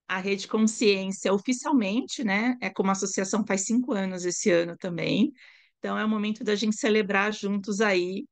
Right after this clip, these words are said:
em português, né, esse caminho que a gente tá indo.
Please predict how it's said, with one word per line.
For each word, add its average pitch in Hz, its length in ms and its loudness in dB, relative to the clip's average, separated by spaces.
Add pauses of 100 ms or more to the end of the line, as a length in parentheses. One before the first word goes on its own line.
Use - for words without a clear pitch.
em 208 160 2
português, - 800 -2 (480)
né, 180 320 -6
esse 190 240 -2
caminho 190 400 0
que 196 100 2
a 180 40 0
gente 190 240 -2
tá 202 160 0
indo. 170 400 0